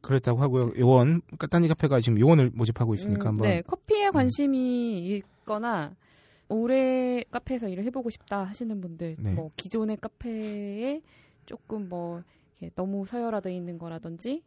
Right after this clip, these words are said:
Speaker 2: 아니면 너무 가혹한
Speaker 1: 네.
Speaker 2: 노동 환경이라든지,
Speaker 1: 음.
Speaker 2: 이런 거에 염증을 느끼시는 분들은 딴지 카페가 굉장히 좋은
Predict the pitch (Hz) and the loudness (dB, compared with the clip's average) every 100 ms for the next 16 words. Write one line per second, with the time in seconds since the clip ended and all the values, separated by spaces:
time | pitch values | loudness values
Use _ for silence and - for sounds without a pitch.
0 | 190 170 165 160 156 156 165 - 175 - | -14 -12 -12 -12 -12 -12 -12 -10 -10 -8
1 | - 175 170 160 170 180 185 185 165 170 | -8 -8 -6 -2 -2 -2 -2 -4 -4 -6
2 | 151 160 - - 117 110 208 208 202 190 | -6 -10 -14 -6 -2 0 0 0 0 -2
3 | 175 175 190 170 196 202 190 175 170 185 | -4 -4 -6 -4 -4 -4 -4 -6 -4 -2
4 | 208 165 - - _ - 220 220 214 - | -2 -2 -6 -18 _ -10 -8 -6 -6 -4
5 | 208 190 180 170 - 175 180 175 - 180 | -4 -4 -4 -6 -10 -10 -8 -10 -8 -6
6 | 185 175 160 | -4 -6 -8